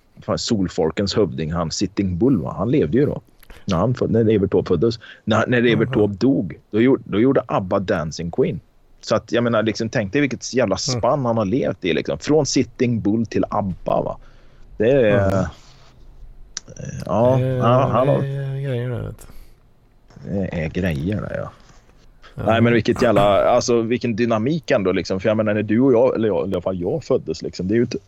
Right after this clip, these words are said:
Speaker 1: visst, vad är det som har hänt? Ja, det kommer lite datorer och grejer, liksom, och lite bättre T V-apparater, va? Men det är ju liksom inte så där att...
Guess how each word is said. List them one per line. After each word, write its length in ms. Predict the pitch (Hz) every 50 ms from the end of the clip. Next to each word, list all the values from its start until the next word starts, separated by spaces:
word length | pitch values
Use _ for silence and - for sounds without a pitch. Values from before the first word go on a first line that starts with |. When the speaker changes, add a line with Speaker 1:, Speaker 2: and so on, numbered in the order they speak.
| _ _ _ _ _ - - _ - _
Speaker 1:
visst, 260 | 98 110 107 - -
vad 120 | - 120
är 40 | 113
det 60 | 104
som 100 | 98 -
har 60 | 98 87
hänt? 300 | - 107 123 107 - -
Ja, 120 | 85 98
det 80 | 95 90
kommer 240 | - - 90 85
lite 200 | 80 85 78 80
datorer 640 | 78 - 71 76 - - 80 65 - - - 110 117
och 80 | 127 123
grejer, 320 | 117 113 98 58 50 55
liksom, 320 | 52 - - - - 62 71
och 60 | 71
lite 180 | 71 - -
bättre 360 | 85 - 71 - - - - -
T 240 | - - 80 71
V-apparater, 640 | 62 62 60 - - - 71 64 55 - - _ 123
va? 120 | 120 87 64
Men 140 | 80 90
det 80 | 92 87
är 40 | 92
ju 60 | 95
liksom 260 | 92 87 - - 104
inte 220 | 101 90 - - 85
så 80 | 104
där 200 | 120 120 104 82
att... 280 | 80 80 78 - -